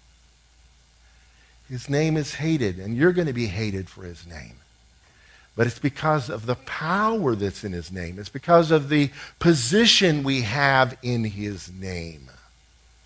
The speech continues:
The words "in the name of" are actually in a, if you have a good dictionary, the, the phrase or the prefacing phrase "in the name of Jesus," the words "in the name of" are in the dictionary.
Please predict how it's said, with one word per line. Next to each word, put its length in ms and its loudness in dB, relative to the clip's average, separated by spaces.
The 80 4
words 520 6
"in 220 2
the 80 2
name 500 4
of" 320 -2
are 160 2
actually 500 -2
in 140 0
a, 160 0
if 160 -6
you 100 0
have 140 2
a 80 0
good 200 -2
dictionary, 580 -2
the, 300 4
the 100 4
phrase 640 4
or 100 2
the 120 0
prefacing 560 0
phrase 440 0
"in 100 -4
the 60 -2
name 200 0
of 80 -4
Jesus," 400 -4
the 80 2
words 360 6
"in 220 4
the 100 2
name 420 4
of" 220 2
are 80 2
in 160 -2
the 80 2
dictionary. 640 -4